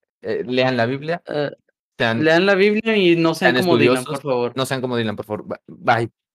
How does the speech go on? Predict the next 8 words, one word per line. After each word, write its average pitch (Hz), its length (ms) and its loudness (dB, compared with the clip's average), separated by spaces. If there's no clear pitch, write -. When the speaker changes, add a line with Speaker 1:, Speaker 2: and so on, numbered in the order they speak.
Speaker 2:
¿Algo 156 320 -2
que, - 100 -20
algo 160 300 2
que 185 100 2
decir, 185 260 2
Virginia? 214 420 -2
Speaker 1:
Arre, 113 300 -4
arre, 101 120 -10